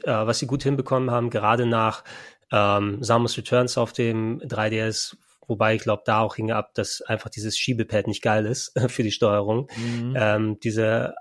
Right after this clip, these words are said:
Speaker 1: analog, aber nicht analoge Steuerung geht schon. Das Movement ist super flüssig, ne? Also wenn du einmal
Speaker 2: Ja.
Speaker 1: drauf hast, wie du dann durchjagen kannst, Walljump, äh, dranballern, Kontermove und so weiter.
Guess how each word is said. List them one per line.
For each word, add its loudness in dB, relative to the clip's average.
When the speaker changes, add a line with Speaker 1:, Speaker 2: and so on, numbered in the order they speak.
Speaker 1:
analog, 6
aber 6
nicht 0
analoge 4
Steuerung 2
geht 2
schon. 2
Das 0
Movement 2
ist 0
super 0
flüssig, -4
ne? 4
Also 0
wenn 2
du 4
einmal 2
Speaker 2:
Ja. 0
Speaker 1:
drauf 4
hast, -2
wie 4
du 4
dann 4
durchjagen 6
kannst, 0
Walljump, 2
äh, -2
dranballern, 0
Kontermove 0
und -2
so -4
weiter. 0